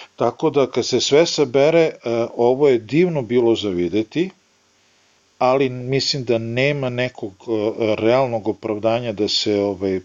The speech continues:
sad nešto pumpa priča oko toga. Jako mi je žao što istu ovu priliku nije iskoristio Greipel koji je bio tamo,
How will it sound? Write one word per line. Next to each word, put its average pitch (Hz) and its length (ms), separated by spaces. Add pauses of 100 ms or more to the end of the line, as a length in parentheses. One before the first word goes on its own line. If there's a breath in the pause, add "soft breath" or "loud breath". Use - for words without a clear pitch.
sad 110 240
nešto 104 300 (100)
pumpa 95 380
priča 85 340
oko - 200
toga. - 300 (480 loud breath)
Jako 139 400
mi 120 120
je 113 80
žao 127 320
što - 220
istu 143 380
ovu 120 180
priliku 120 540
nije 123 200
iskoristio 113 540
Greipel 131 420
koji - 180
je 87 60
bio 82 280
tamo, 80 340